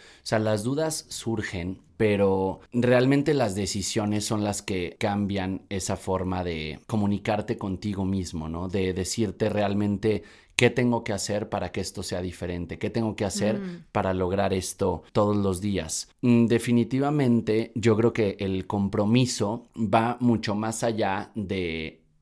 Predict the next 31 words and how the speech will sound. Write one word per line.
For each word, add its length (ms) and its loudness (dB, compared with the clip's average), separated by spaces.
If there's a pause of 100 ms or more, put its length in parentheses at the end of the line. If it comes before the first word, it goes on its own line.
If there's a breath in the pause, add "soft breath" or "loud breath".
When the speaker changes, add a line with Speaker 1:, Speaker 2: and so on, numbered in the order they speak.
(120)
Speaker 1:
esa 300 -2
parte 280 -4
donde 300 -4
te 120 -6
levantas 600 -2
y 40 -10
te 120 -6
lo 80 -4
dices 260 -6
a 100 -8
ti 80 -4
mismo 540 -2
y 80 -4
te 140 -6
lo 100 -2
recuerdas, 640 -4 (260 loud breath)
porque, 520 -2 (320)
pues 220 -2
sí, 260 -4
muchas 340 0
veces 300 -4
sí 240 -4
tienes 280 -6
que 140 -4
cumplir 440 -4
con 160 -6
ciertas 380 -6
tareas 380 -4
por 160 -6
alguien 320 -6
más, 400 -6